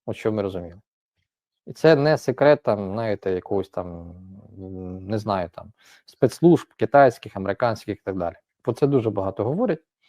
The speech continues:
І ви це, пане Юрій, також добре знаєте. Єдиний нюанс, що ще минулого року Європа була менша до цього готова. Зараз Європа більше готова. Я не ху-, не можу відзначити, що, наприклад, європейці там збільшили чисельність своєї армії і так далі, тому подібне, але,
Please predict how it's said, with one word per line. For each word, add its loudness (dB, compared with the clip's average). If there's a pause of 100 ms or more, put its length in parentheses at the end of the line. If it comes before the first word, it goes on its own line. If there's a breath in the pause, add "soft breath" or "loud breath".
(680 loud breath)
І 2
ви 8
це, -6
пане 2
Юрій, 2
також -2
добре 0
знаєте. 0
Єдиний 0
нюанс, -2
що 2 (380)
ще 0
минулого 0
року 0
Європа 2
була -2
менша -6
до -6
цього -8
готова. -12 (180)
Зараз 6 (360)
Європа 0
більше -8
готова. -12 (500 loud breath)
Я 8
не 4
ху-, 2
не 4
можу 4
відзначити, -2
що, -12
наприклад, -6
європейці -2
там -8
збільшили -4
чисельність -8
своєї -4
армії 2
і -8
так -6
далі, 2
тому -8
подібне, -2
але, 0